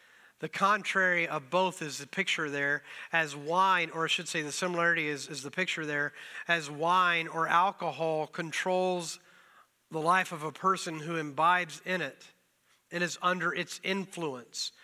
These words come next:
So is the case of every believer, that we are to be under the influence of the Spirit at all times. Are we?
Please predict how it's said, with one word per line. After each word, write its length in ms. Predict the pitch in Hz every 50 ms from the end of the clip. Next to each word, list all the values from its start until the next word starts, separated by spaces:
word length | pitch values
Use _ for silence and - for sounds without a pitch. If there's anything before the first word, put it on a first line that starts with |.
| - - - - - -
So 300 | - - - 196 190 190
is 140 | 185 170 -
the 80 | 180
case 380 | 160 - - 185 175 165 - -
of 140 | 170 156 156
every 260 | 170 175 165 175 175
believer, 640 | 160 160 165 165 165 170 170 147 143 139 139 143 - - - - - - -
that 180 | 165 170 156
we 160 | 147 156 170 185
are 120 | 185 170
to 120 | - -
be 180 | 160 160 170 170
under 400 | 160 165 170 190 196 180 202 196
the 180 | 185 175 185 180
influence 680 | - 175 185 190 170 - 175 170 170 165 165 - -
of 180 | - 165 156
the 120 | 147 156 147
Spirit 680 | - - - - - - 180 180 180 180 175 170 - - - _ _ _ -
at 440 | 165 165 170 170 170 170 170 - - - _ _ _ _ -
all 500 | 160 165 160 156 156 156 151 151 151 - _ _ _ _
times. 640 | - - 131 120 117 110 - _ _ - - - - _ _ _ _ _ - - - - - _ _ _ _ _ _ _ _ _ _ _ _ _ _ _ _ _ _ _ _ _ _ _ _ _ _ _ _ _ _ _ _ _ _ -
Are 180 | 165 196 233 254
we? 240 | 190 135 127 123